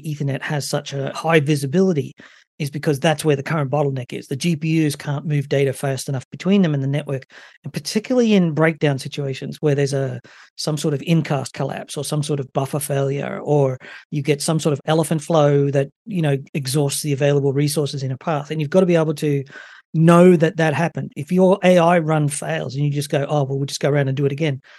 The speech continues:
that's not acceptable, especially for public clouds who might be charging, you know, half a million dollars an hour for A I compute time sort of thing, right? So that visibility is absolutely key. And that's where things like S R Linux comes in, because that's all built into the features.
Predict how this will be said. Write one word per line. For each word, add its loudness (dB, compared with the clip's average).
that's -2
not 2
acceptable, -2
especially -2
for -2
public 0
clouds 2
who 0
might 2
be -4
charging, 0
you 0
know, 0
half -6
a -2
million 2
dollars 2
an 0
hour -4
for -6
A 2
I -2
compute -8
time -10
sort -14
of -20
thing, -18
right? -2
So 2
that 4
visibility 4
is 0
absolutely -4
key. -2
And -4
that's -4
where 2
things -4
like -6
S -2
R 0
Linux 0
comes -6
in, -2
because -6
that's -4
all -4
built -4
into 2
the -6
features. -2